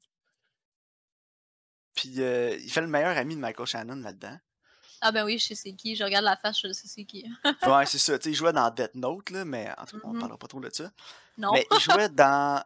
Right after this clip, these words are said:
Speaker 1: euh, une s-, la série Homecoming, qui est sur Amazon Prime, que j'ai
Speaker 2: Ouais, que t'as
Speaker 1: vraiment
Speaker 2: vraiment
Speaker 1: beaucoup,
Speaker 2: aimé,
Speaker 1: beaucoup
Speaker 2: hein.
Speaker 1: aimé. Puis c'est surprenant parce que c'est avec Julia Roberts,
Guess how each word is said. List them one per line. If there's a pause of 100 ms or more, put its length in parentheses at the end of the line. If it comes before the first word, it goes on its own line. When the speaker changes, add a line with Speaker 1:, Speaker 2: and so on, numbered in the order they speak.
Speaker 1:
euh,
une
s-,
la
série
Homecoming, (100)
qui
est
sur
Amazon
Prime,
que
j'ai
Speaker 2:
Ouais,
que
t'as
Speaker 1:
vraiment
Speaker 2:
vraiment
Speaker 1:
beaucoup,
Speaker 2:
aimé,
Speaker 1:
beaucoup
Speaker 2:
hein.
Speaker 1:
aimé. (1040)
Puis
c'est
surprenant
parce
que
c'est
avec
Julia
Roberts,